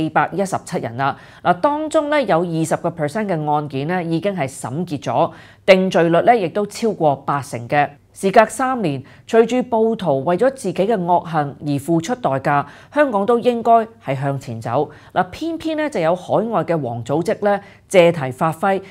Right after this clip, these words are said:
又要乞求外國制裁香港嘅官員。英國時間嘅十一月十四號，重光團隊就向英國外交部提交咗一份七十三頁嘅報告，內容咧就係有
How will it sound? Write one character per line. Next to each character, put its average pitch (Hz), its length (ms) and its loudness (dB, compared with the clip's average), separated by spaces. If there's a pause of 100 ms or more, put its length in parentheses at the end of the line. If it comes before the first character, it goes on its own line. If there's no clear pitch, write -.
(160)
又 196 100 4
要 226 160 4
乞 262 160 -4 (120)
求 135 200 -2
外 151 260 2
國 185 160 4 (100)
制 - 120 -4 (100)
裁 - 20 -8
香 170 460 -6
港 151 220 -6
嘅 143 60 -6
官 156 260 -4
員。 113 200 -6 (460)
英 330 160 0
國 277 160 0
時 - 300 -8
間 165 340 0
嘅 180 80 -2
十 170 140 -6 (100)
一 214 60 -6
月 185 80 -2
十 139 240 -8
四 147 200 -2
號， 131 220 -4 (340)
重 160 340 -2
光 269 340 2
團 143 280 -6
隊 135 320 0 (220)
就 226 180 4
向 247 300 2
英 302 220 0
國 214 180 4
外 165 300 0
交 233 200 2
部 175 280 4
提 131 180 -6
交 233 220 2
咗 214 120 -2
一 208 140 2
份 156 320 0 (300)
七 - 160 -4
十 311 280 0 (140)
三 247 440 0
頁 156 140 0
嘅 143 140 -2
報 139 180 0
告， 131 300 0 (300)
內 233 340 6
容 151 160 0
咧 262 160 2
就 247 100 -2
係 160 280 0
有 156 280 2